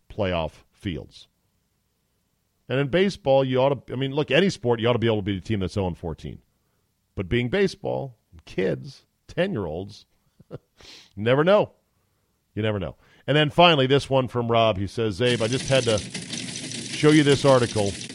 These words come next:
uh, from Wyoming Daily dot com.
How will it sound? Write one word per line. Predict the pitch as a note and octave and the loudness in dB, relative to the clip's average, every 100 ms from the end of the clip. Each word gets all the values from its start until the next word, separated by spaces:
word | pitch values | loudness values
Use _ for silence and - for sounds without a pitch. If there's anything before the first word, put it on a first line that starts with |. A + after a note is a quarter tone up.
| - - - - - - - - - - - | -16 -18 -18 -18 -18 -18 -20 -20 -20 -16 -2
uh, | A#2 A#2 | 0 2
from | C3 A#2+ | 2 2
Wyoming | A2 A#2+ C3+ C#3+ C3+ B2+ A2 | 4 4 4 4 0 -2 -6
Daily | G2 B2 B2 B2 A2+ - F2 | 0 2 2 0 -4 -10 -2
dot | A#2+ A#2+ A#2+ - - | 2 2 0 -8 -10
com. | - A#2 G2 F2+ F2+ | -4 -2 0 -2 -6